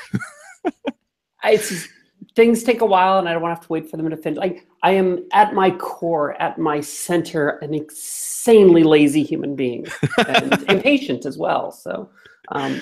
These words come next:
Speaker 2: if I can just, like, just do that thing and then get out of the way, it's great.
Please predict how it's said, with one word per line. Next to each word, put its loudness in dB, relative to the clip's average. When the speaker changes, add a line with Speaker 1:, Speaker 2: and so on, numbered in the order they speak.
Speaker 2:
if -12
I 2
can 6
just, 2
like, 2
just -2
do 6
that 4
thing 8
and 4
then 4
get 4
out 6
of 0
the 2
way, 4
it's -4
great. -10